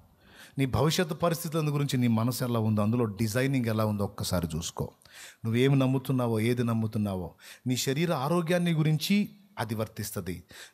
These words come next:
ప్రస్తుతం నువ్వు అనుభవిస్తున్న జీవిత పరిస్థితులకి అది వర్తిస్తది. నీ స్పిరిచువల్ లైఫ్కి సంబంధించి అదే వర్తిస్తది. మూడింటికి అదే.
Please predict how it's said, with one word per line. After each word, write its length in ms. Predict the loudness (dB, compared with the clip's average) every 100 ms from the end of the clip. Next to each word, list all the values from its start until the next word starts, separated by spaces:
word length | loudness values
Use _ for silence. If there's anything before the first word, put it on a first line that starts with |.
| -6
ప్రస్తుతం 360 | -4 -2 -2 -2
నువ్వు 160 | -2 0
అనుభవిస్తున్న 460 | 0 0 0 -2
జీవిత 380 | 0 2 2 2
పరిస్థితులకి 920 | 2 4 6 6 4 2 2 2 -2 -4 -18 -8 -4
అది 160 | -2
వర్తిస్తది. 680 | 0 -2 -4 -4 -4 -4 -6 -12 -6
నీ 60 | -4
స్పిరిచువల్ 580 | -2 -2 0 2 2 2
లైఫ్కి 340 | 0 0 0
సంబంధించి 760 | 0 0 2 2 2 2 0 -2 -8
అదే 260 | -2 0 0
వర్తిస్తది. 640 | 0 -4 -6 -6 -8 -8 _ -20 -16 -4
మూడింటికి 600 | 2 2 2 -2 -2 -2
అదే. 280 | -2 -4